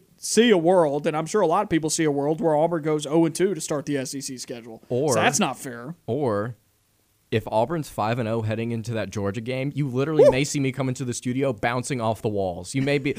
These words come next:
Speaker 2: <laughs> I may be saying national title or bust at that point. I, I may be just so ecstatic I don't know what to do with myself. So it sets up really well for Auburn to fail really well,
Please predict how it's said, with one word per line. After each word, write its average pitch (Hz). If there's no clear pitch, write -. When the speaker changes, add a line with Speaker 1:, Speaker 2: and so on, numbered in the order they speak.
Speaker 2:
<laughs> -
I 147
may 190
be 160
saying 135
national 127
title 123
or 107
bust 98
at 123
that 113
point. 110
I, 143
I 185
may 175
be 156
just 143
so 151
ecstatic 143
I 139
don't 135
know 131
what 120
to 117
do 113
with 107
myself. 101
So 139
it 151
sets 196
up 180
really 156
well 143
for 135
Auburn 135
to 120
fail 143
really 165
well, 180